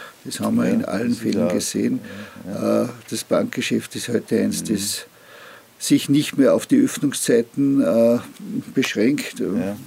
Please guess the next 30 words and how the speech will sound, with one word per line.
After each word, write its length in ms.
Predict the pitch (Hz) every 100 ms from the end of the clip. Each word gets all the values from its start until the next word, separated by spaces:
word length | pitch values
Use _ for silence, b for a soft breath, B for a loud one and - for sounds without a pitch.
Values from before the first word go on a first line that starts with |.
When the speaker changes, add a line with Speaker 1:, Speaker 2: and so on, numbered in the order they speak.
| -
Speaker 1:
Jeder 220 | 131 131
von 160 | 135 131
uns 140 | 127
hat 120 | 120
ein 80 | 123
Handy, 420 | 117 127 143 135 131
Speaker 2:
Ja. 280 | 120 117
Speaker 1:
jeder 200 | 127 127
Zweite 380 | - 117 117 131
hat 80 | 120
einen 100 | 110
Speaker 2:
Ja. 40 | 90
Speaker 1:
Zugang. 280 | 98 131
Sagt, 220 | 117 113 123
du, 40 |
meine 180 | 120 113
Bank 320 | 104 135 123
habe 100 | 117
ich 60 | 117
Speaker 2:
Ja, 40 |
Speaker 1:
mit, 120 | 127 110
Speaker 2:
ja. 40 |
Speaker 1:
das 160 | 123 -
kann 140 | 117
ich 60 | 117
von 100 | 131
da 60 | 113
machen. 440 | 131 113 - 104
Speaker 2:
Ja, 80 | 101
ja. 320 | 123 127 127